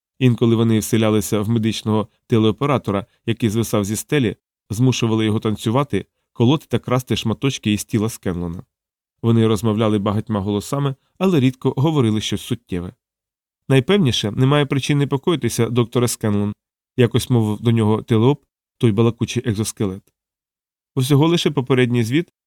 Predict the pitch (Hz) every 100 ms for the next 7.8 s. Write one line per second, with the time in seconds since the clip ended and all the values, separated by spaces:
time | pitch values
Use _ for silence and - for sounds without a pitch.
0 | - - 120 139 131 123 107 _ _ _
1 | 117 139 143 127 - 110 107 _ _ 123
2 | 123 139 127 131 131 127 123 139 151 143
3 | - 120 131 120 117 120 117 135 101 -
4 | 95 - _ _ _ 123 123 143 175 160
5 | 143 131 98 - - - - - _ _
6 | _ - 110 110 - 110 113 107 104 -
7 | 107 107 - 95 92 95 - 98